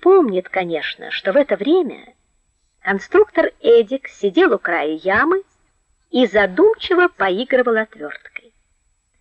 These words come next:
Он увлёкся очередной идеей и забыл, что его отважные приятели собрались в путешествие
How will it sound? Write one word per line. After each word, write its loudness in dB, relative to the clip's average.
Он 6
увлёкся 4
очередной 0
идеей 0
и 0
забыл, 0
что -6
его 0
отважные -2
приятели -4
собрались 2
в -20
путешествие -2